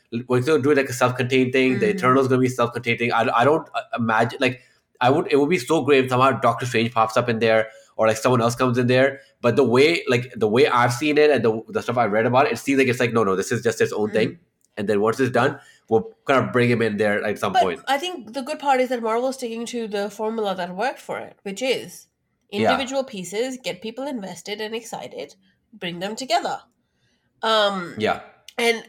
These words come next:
Speaker 2: and I, we've said this multiple times, and that's where D C falls over, because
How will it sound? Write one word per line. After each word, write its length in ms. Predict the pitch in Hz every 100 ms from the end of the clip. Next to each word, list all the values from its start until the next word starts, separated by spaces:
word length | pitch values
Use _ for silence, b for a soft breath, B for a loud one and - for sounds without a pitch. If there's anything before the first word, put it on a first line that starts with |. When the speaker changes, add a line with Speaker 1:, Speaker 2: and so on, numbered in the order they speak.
| -
Speaker 2:
and 140 | 233
I, 260 | 233 233 233
we've 180 | 220 220
said 180 | 247 220
this 140 | 202
multiple 300 | 202 180 185
times, 420 | 196 196 170 165
and 220 | - 208 208
that's 200 | 208 220
where 160 | 214
D 160 | 190 180
C 160 | -
falls 280 | 180 175 170
over, 380 | 190 214 165 110
because 560 | 202 190 214 190 180